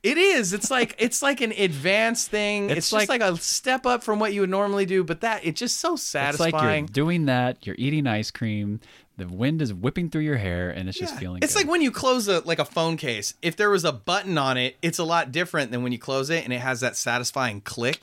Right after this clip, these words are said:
Speaker 1: that a magnet has, right? Like,
Speaker 2: Yeah, it's pretty good.
Speaker 1: it, yeah, that's it.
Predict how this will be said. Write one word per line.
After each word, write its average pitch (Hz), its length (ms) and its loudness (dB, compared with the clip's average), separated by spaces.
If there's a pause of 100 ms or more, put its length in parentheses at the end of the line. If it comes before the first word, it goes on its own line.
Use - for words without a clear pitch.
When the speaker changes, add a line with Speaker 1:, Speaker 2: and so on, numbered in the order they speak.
Speaker 1:
that 120 120 -4
a 101 40 -8
magnet 101 440 -4
has, 151 420 -2
right? 156 260 -2
Like, 196 240 0
Speaker 2:
Yeah, 85 140 -2 (180)
it's - 100 -20
pretty 98 200 -4
good. 90 100 -2
Speaker 1:
it, 123 260 -8
yeah, 359 340 0
that's 226 280 -2
it. 320 240 -4